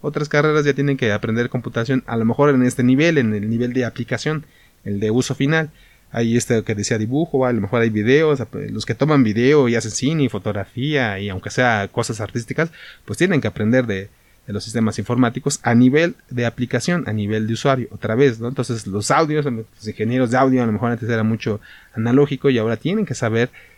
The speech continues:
la parte técnica de, de software, porque las computadoras también ya pueden grabar, reproducir s-, sonido, generar, y aplican esto. Entonces, ¿y dónde lo van a aprender? Bueno, pues, más bien aprenden su oficio, su profesión, y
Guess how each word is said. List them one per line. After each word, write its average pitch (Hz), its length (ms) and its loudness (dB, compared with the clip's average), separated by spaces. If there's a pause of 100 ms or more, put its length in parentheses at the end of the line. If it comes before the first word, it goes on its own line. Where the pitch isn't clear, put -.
(140)
la 101 140 -8
parte 104 520 -4
técnica 117 680 -2
de, 101 500 -12
de 104 80 -6
software, 127 380 0
porque - 400 -8
las 92 160 -10
computadoras 101 520 -6
también 101 200 -2
ya 95 60 -6
pueden 101 200 -4
grabar, 104 400 -2
reproducir 98 440 -6
s-, - 240 -10
sonido, 110 500 0
generar, 104 480 -4
y 127 80 2
aplican 123 420 -2
esto. 143 220 -2
Entonces, 120 400 -4
¿y 127 80 0
dónde 180 180 4
lo 170 80 4
van 185 80 4
a 180 40 4
aprender? 156 300 -2
Bueno, 170 220 0
pues, 110 220 -8
más 135 240 0
bien 175 180 -2 (260)
aprenden 139 460 2
su 110 220 0
oficio, 147 400 -2
su 117 160 -4
profesión, 147 580 -4 (420)
y 185 280 0